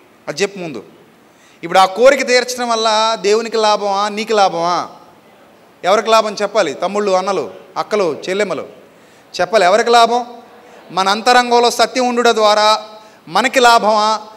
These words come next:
పరలోకపు తండ్రికి లాభమా? రైట్, మనకి లాభం. అసలు నీకు లాభాన్ని చేకూర్చే కోరిక పరలోకపు తండ్రి కోరుకున్నాడు, నీకు మాత్రమే లాభాన్ని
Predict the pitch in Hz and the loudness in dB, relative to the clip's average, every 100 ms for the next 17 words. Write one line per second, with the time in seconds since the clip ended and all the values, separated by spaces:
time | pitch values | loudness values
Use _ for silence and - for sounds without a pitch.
0 | - - 190 233 277 311 269 - 262 359 | -8 2 4 8 6 6 -4 0 2 2
1 | - 277 208 170 156 113 - - - _ | 0 4 4 2 -2 -6 -10 -20 -20 _
2 | - - - - - - 127 190 277 - | -20 -20 -20 -20 -20 -14 0 0 0 -8
3 | 131 147 254 311 226 135 98 - - _ | -12 -10 -6 -2 -2 -4 -14 -20 -20 _
4 | _ _ _ _ - - - 175 226 320 | _ _ _ _ -20 -10 -8 0 4 4
5 | 349 311 294 262 294 302 311 302 302 311 | 4 4 4 4 4 2 -2 -2 -2 -4
6 | 294 302 - 269 294 285 277 269 254 285 | -4 -6 -4 2 2 4 0 2 4 4
7 | 285 285 285 277 277 269 247 226 185 151 | 2 0 0 0 2 4 4 0 -4 -4
8 | 220 - - - _ _ _ _ _ _ | -6 -8 -20 -20 _ _ _ _ _ _
9 | _ _ _ - 180 247 294 294 285 240 | _ _ _ -12 -2 2 2 0 0 2
10 | 269 285 294 302 320 311 294 285 277 | 2 2 2 4 6 6 4 4 0